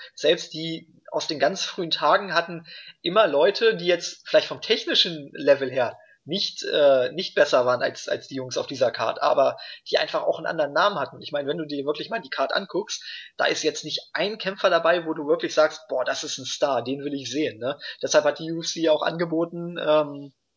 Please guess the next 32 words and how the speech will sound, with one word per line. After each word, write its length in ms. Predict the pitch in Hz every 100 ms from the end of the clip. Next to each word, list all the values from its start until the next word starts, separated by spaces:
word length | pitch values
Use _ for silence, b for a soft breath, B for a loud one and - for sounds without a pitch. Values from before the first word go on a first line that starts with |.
| _
äh, 440 | - 135 135 127 127 127 - -
die 260 | 131 127
Eintrittskarten 640 | - 151 156 - 151 151 -
zurückzuerstatten, 800 | 147 160 190 165 - 180 202 240 _ B B B B B
wenn 140 | 139 147
man 100 | 151
das 160 | 147
möchte. 580 | 160 170 - 180 180 - - _ _ _ _
Ist 160 | 170 160
für 100 | -
mich 180 | 165 -
auch 120 | -
verständlich, 540 | 139 - 156 190 170
denn 140 | - 143
alles 220 | 143 139
andere 300 | 147 143 135
wäre 160 | 131 131
einfach 260 | 120 123
unfair. 340 | 120 131 - -
Du 120 | 214
kaufst 280 | - 156 -
dir 60 |
Karten 460 | - 143 151 156 - B B B
mit 120 | 131
der 80 | 131
Erwartung, 480 | 123 151 156 147
da 200 | 143 135
zwei 360 | 131 - 139 147 139 -
interessante 720 | - - - 165 185 180 165 -
Hauptkämpfe 460 | 170 - 170 165 151
zu 140 | 156
sehen, 360 | 139 147 147